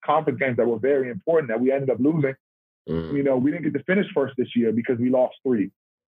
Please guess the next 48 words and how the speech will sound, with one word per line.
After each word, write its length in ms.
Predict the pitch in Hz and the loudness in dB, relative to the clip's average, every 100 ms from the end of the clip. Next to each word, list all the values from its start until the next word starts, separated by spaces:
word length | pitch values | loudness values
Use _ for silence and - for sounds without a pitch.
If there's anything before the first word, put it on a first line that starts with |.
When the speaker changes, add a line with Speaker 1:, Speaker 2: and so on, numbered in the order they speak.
| - | -6
Speaker 1:
off 180 | 127 135 | -2 0
the 60 | 131 | 0
bat. 240 | 131 113 | 0 0
Me, 160 | 139 156 | 0 -2
C 80 | 160 | -2
J, 160 | 143 139 | -2 -2
Troy, 280 | - 143 131 | 0 -2 -2
and 100 | 117 | 0
Julian. 360 | 147 120 98 | 0 0 -2
We 120 | 107 | 0
were 120 | 117 110 _ _ - | 0 -2 _ _ -2
out. 260 | 139 110 - _ _ _ _ _ _ - | 0 0 -4 _ _ _ _ _ _ -8
You 80 | 135 | -2
know 60 | |
what 100 | 143 | 0
I 20 | |
mean? 280 | 143 147 147 - | 2 0 -2 -2
And, 180 | 135 | 0
um, 460 | 131 131 127 123 110 _ _ _ _ _ _ _ _ _ _ _ - | 2 2 0 -2 -6 _ _ _ _ _ _ _ _ _ _ _ -4
to 80 | 135 | 0
winning 260 | 165 160 | 2 2
as 100 | 143 | 0
a 60 | 123 | 0
third 400 | - 160 165 160 | 0 0 0 -4
seed, 320 | 135 131 127 123 | 0 2 0 0
you 100 | 135 | 0
know, 380 | 135 123 117 - _ _ _ - | 2 2 -2 -8 _ _ _ -2
I 80 | 185 | 0
don't 120 | 202 | 2
know, 100 | 185 | 2
man. 260 | 151 147 147 | 2 2 0
Just 180 | 160 - _ | -2 -6 _
perseverance, 560 | - 180 151 151 131 - | -2 0 0 0 0 0
man. 200 | 113 117 | 0 2
That's, 160 | 139 147 | 0 2
that's, 220 | 135 147 180 | 0 0 0
that's 240 | 135 - | 0 0
the 80 | 131 | -2
word 240 | 127 123 | 2 2
I 80 | 120 | 2
would 160 | 110 113 | 0 0
use 240 | 123 123 | 2 0
to 60 | - | 0
describe 540 | 107 104 113 110 110 | -4 -4 0 2 2
that, 260 | 110 107 - _ _ _ _ _ | 2 2 0 _ _ _ _ _
you 100 | 117 | -2
know, 160 | 117 110 | 0 2
those, 280 | 113 123 | 2 0